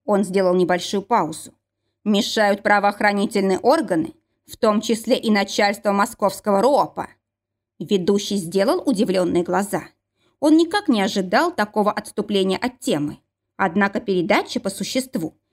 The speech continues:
делалась на деньги Атари, а значит, он был волен говорить в эфире практически все, что только душа его пожелает. «А что случилось, Атари Давидович?» Тут же подхватил Голиков. «Мы совершенно не в курсе происходящих событий.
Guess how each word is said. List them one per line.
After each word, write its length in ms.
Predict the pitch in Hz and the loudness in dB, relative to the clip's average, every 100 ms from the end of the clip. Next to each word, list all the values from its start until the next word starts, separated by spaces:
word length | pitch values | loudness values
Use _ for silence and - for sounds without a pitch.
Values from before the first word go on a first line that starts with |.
| _ | _
делалась 540 | 185 170 208 202 196 - | -6 0 2 2 0 0
на 140 | 196 | -2
деньги 320 | 185 190 175 | 0 0 2
Атари, 560 | 254 - 294 196 175 208 _ _ - | 0 0 -2 -2 -6 -12 _ _ -2
а 120 | 320 | 0
значит, 360 | 320 392 415 - | 2 0 -2 -6
он 200 | - 220 | 0 2
был 180 | 190 202 | 2 0
волен 340 | 185 208 202 | 2 2 2
говорить 420 | 190 196 196 196 190 | 2 2 2 0 -4
в 100 | 208 | -4
эфире 280 | 208 214 | -2 -2
практически 640 | 202 196 - 208 196 - 185 | 0 -2 -2 -6 -6 -4 -8
все, 380 | - - 254 | -8 0 0
что 200 | 392 - | 0 -6
только 280 | 208 202 190 | -4 -4 -2
душа 320 | 180 196 - | -4 -4 -2
его 180 | 190 175 | -2 -2
пожелает. 640 | 170 190 185 226 180 - _ _ _ _ _ _ _ _ _ - | -4 -4 0 0 0 -4 _ _ _ _ _ _ _ _ _ -4
«А 160 | 196 | -4
что 240 | - - 208 | -4 -6 -6
случилось, 600 | 285 339 - 311 185 - | -2 -4 -2 -2 -2 -4
Атари 360 | 226 339 330 | -2 0 0
Давидович?» 680 | 196 196 202 170 - - - _ _ _ - | 0 2 2 0 -6 -12 -16 _ _ _ -4
Тут 260 | 202 320 | 0 2
же 80 | 311 | 0
подхватил 520 | 262 196 190 190 185 | -2 -4 -4 -2 -2
Голиков. 460 | 185 226 180 - - _ _ _ _ _ - | 2 2 0 -6 -20 _ _ _ _ _ -4
«Мы 180 | 202 202 | 0 0
совершенно 580 | - 196 202 - 202 196 | 0 0 0 0 0 2
не 140 | 285 | 2
в 80 | 349 | 2
курсе 320 | 370 - 208 | 0 0 -2
происходящих 680 | - 202 208 208 196 - 208 | -4 -4 0 0 0 -2 -2
событий. 560 | 240 247 220 - - | 0 0 -2 -4 -18